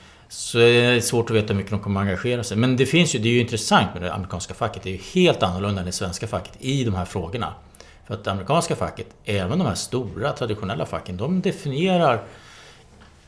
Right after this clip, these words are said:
migranters rättigheter, papperslösas rättigheter, protesterar mot deportationspolitik och sådär, som en kärnverksamhet för den fackliga rörelsen. De sysslar inte med det för att de är vänster och humanister,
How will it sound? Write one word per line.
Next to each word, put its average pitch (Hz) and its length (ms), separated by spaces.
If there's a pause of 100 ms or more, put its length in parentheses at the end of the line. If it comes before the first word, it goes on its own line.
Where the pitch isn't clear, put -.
(200)
migranters 117 800
rättigheter, 110 540
papperslösas - 680
rättigheter, 104 1040
protesterar 101 520
mot 98 160
deportationspolitik 98 1000
och 90 60
sådär, 90 260 (420)
som 117 460
en 107 100
kärnverksamhet 113 760
för - 80
den 90 80
fackliga 98 320
rörelsen. 92 540
De 110 140
sysslar 131 280
inte 104 120
med 98 100
det 92 60
för 95 100
att - 80
de 95 100
är 92 60
vänster 90 520
och 90 60
humanister, 95 720